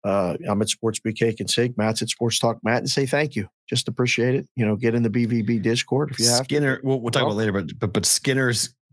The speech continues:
Speaker 2: goals against in four games against the Kings is one point seven eight.
Speaker 1: He played in all four?
Speaker 2: Mm-hmm.
Speaker 1: I thought they played early in the season when Skinner wasn't on the team.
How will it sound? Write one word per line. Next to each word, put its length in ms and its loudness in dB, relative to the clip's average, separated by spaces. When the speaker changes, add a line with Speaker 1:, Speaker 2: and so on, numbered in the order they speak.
Speaker 2:
goals 260 2
against 400 2
in 80 -2
four 260 0
games 340 2
against 340 2
the 80 0
Kings 360 2
is 140 -4
one 200 0
point 220 0
seven 240 0
eight. 180 -4
Speaker 1:
He 160 0
played 420 0
in 100 0
all 260 0
four? 500 -2
Speaker 2:
Mm-hmm. 260 0
Speaker 1:
I 40 -8
thought 120 -2
they 80 0
played 260 0
early 240 2
in 60 2
the 60 0
season 360 0
when 100 2
Skinner 280 2
wasn't 280 2
on 80 2
the 80 0
team. 420 -2